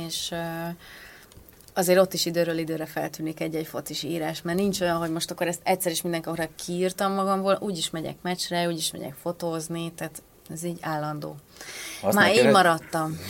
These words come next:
Speaker 2: <laughs> azt megkérhetjük, hogy egy, egy pár képet küldj el nekünk, és akkor a, akkor hozzátesszük itt a mai adáshoz, hogy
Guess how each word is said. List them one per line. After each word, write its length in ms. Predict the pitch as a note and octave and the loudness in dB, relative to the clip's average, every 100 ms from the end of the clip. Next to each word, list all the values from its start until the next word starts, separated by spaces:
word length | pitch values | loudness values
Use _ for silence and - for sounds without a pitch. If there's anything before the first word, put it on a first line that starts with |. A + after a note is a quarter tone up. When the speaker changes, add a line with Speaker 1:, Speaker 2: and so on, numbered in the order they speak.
| - G3 E3 | 2 4 4
Speaker 2:
<laughs> 380 | - D3 G#2+ | 4 4 4
azt 180 | G#2+ A2 | 6 6
megkérhetjük, 600 | G2 F2+ B2+ C3+ - E2 | 6 4 6 4 2 -6
hogy 140 | - F2 | 0 2
egy, 420 | F#2 F2+ - - | 2 0 -10 -10
egy 140 | - - | -12 2
pár 200 | F#2 F#2 | 4 4
képet 360 | G#2 G2 G2 | 0 -2 -4
küldj 300 | - G2+ G2 | -2 -2 2
el 100 | G#2+ | 2
nekünk, 340 | A2 G#2 D#2+ D2+ | 0 -4 -8 -8
és 160 | D#2 | -6
akkor 260 | F2 - F2 | -8 -4 -2
a, 180 | F2 F2 F#2+ - - - - | -2 -2 -6 -12 -20 -20 -16
akkor 260 | E2+ - F2 F2+ | -10 -6 -6 -6
hozzátesszük 640 | F2+ E2 D#2 D2+ D2+ D#2+ D2+ | -2 0 0 -4 -8 -10 -10
itt 200 | D#2 - | -8 -4
a 180 | D#2+ D#2+ - - - - D#2 | -4 -4 -14 -20 -20 -18 -10
mai 280 | E2+ D#2 | -6 -4
adáshoz, 520 | D#2 D2+ D#2+ - E2 - | -2 -2 -4 -4 -8 -4
hogy 280 | E2 D#2+ | -6 -6